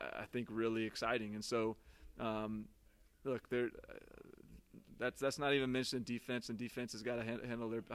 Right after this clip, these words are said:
side of the business. I think everyone wants to talk about the offense, but, um, I, look, it, it boils down to my, my sort of confidence in Scott Frost.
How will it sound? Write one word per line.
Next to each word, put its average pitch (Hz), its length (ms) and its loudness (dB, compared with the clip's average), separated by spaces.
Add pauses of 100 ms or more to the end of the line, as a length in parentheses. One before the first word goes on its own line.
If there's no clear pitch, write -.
side 117 160 0
of 113 60 2
the 107 60 0
business. 104 400 -2
I 113 40 -4
think 113 120 -4
everyone 113 260 0
wants 113 140 -4
to 113 60 -8
talk 113 260 -2
about 107 200 -6
the 110 120 -2
offense, 110 440 -6
but, 113 180 0 (520)
um, 107 560 0 (600)
I, 107 220 4 (200)
look, 117 300 0 (320)
it, 123 180 4
it 110 160 2
boils 131 280 8
down 120 240 4
to 113 60 -2
my, 110 200 0 (160)
my 110 320 0
sort 110 300 -2
of 101 120 -4 (320)
confidence 104 520 -4
in 107 80 -6
Scott - 260 -8
Frost. - 520 -10